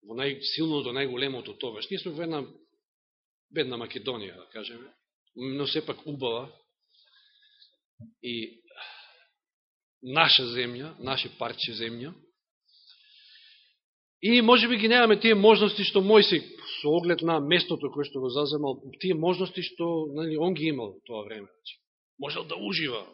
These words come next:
во животот. Но тој се откажал од сето тоа. Пазите, ова е пример од Христов. Исто, Христос се откажал од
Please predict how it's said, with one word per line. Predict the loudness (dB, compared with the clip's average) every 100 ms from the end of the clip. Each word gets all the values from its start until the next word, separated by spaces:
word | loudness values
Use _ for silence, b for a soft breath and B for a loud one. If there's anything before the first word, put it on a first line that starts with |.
| -12
во | -10
животот. | -6 -6 -8 -16 B B B B
Но | -10
тој | -2
се | 0 0
откажал | -2 -4 -2 -2
од | -4
сето | -8 -8
тоа. | -10 -12 -14 -20 -12
Пазите, | -12 -10 -12 -12 b _
ова | -2 0
е | 0
пример | -4 -2 -4
од | -6
Христов. | -6 -8 -8 -12 -14
Исто, | -12 -10 -10 -10
Христос | -12 -8 -8 -6
се |
откажал | -8 -6 -6 -6
од | -8